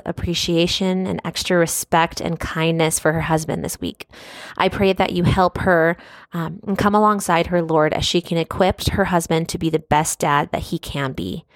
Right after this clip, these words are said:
Thank you, Father, for all the amazing fathers in our life.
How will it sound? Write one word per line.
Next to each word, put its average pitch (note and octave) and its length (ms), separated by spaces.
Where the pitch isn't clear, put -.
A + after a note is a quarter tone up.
Thank G#3+ 220
you, A3 100
Father, F3+ 540
for F#3+ 560
all F3+ 240
the F#3 80
amazing F3+ 380
fathers D#3+ 580
in E3+ 160
our E3 220
life. D3+ 520